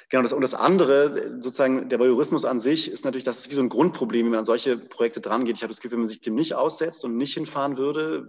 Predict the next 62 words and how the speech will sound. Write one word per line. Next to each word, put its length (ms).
würde 120
man 100
dieser 140
Gefahr 300
entgehen, 580
hätte 200
aber 120
gleichzeitig 420
auch 260
keine 240
Erfahrung 500
gemacht. 300
Und 60
Erfahrung 300
meine 120
ich 40
jetzt 100
nicht 180
so 80
blöd, 200
ich 120
war 80
dabei, 320
als 160
ein 60
Boot 180
angekommen 440
ist. 340
Das 120
ist 120
eine 60
Erfahrung, 380
die, 120
die 80
ist 160
sehr 380
tatsächlich 340
prägend 320
und 60
bewegend, 480
kann 120
ich 60
jetzt 140
nur 120
so 80
aus 380
eigener 220
Erfahrung 260
sagen, 280
aber 180
vielleicht 280
nicht, 340
nicht 220
notwendig 380
dafür, 260
um 80
da 60
ein 60
Projekt 280
drüber 160
zu 100
machen. 300